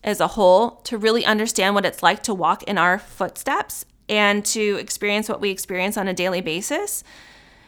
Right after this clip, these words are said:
And so to be able to bring that community together,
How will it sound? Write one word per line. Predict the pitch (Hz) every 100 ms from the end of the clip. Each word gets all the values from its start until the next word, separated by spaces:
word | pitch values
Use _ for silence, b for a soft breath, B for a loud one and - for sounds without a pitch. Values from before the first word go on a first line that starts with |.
| B B 226
And | 226
so | 220 240 220 220 208
to | 226
be | 220
able | 220 247 240
to | - 226 220 214 202
bring | 185 175 202 214 240
that | -
community | - 214 196 175
together, | - - 202 170 202 240 262